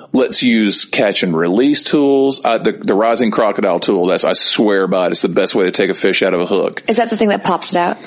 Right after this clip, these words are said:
Speaker 1: Yeah, it's,
Speaker 2: Slide it
Speaker 1: it's
Speaker 2: down,
Speaker 1: got a,
Speaker 2: pops it
Speaker 1: it's
Speaker 2: out?
Speaker 1: got a little ring and it locks around
Speaker 2: Yeah,
Speaker 1: the
Speaker 2: yeah, it's
Speaker 1: leader and just
Speaker 2: amazing.
Speaker 1: right into the bend of the hook and dink, and it's out.
Speaker 2: Yeah.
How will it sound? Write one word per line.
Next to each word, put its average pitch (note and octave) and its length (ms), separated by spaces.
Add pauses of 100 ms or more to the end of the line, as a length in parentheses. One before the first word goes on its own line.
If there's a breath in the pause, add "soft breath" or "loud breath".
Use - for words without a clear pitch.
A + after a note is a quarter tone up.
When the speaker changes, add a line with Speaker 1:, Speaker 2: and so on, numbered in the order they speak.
(120)
Speaker 1:
Yeah, A3 180
it's, - 140
Speaker 2:
Slide F3 180
it - 20
Speaker 1:
it's E3+ 100
Speaker 2:
down, E3 80
Speaker 1:
got D#3+ 100
a, D3+ 40
Speaker 2:
pops D#3 160
it D#3 40
Speaker 1:
it's C3 80
Speaker 2:
out? - 40
Speaker 1:
got E3+ 120
a - 40
little D3+ 200
ring D3 240
and C3 100
it - 60
locks A#2+ 300
around C3 240
Speaker 2:
Yeah, F#3 140
Speaker 1:
the F3+ 60
Speaker 2:
yeah, F3 80
it's E3+ 60
Speaker 1:
leader F3 120
and G3 120
just G3 120
Speaker 2:
amazing. F3 380
Speaker 1:
right B2 180
into B2+ 160
the B2 80
bend B2+ 200
of A#2+ 80
the A#2 40
hook D#3+ 220
and G#2+ 140
dink, G4 320
and A2+ 120
it's G2+ 140
out. F3+ 360
Speaker 2:
Yeah. D#3+ 180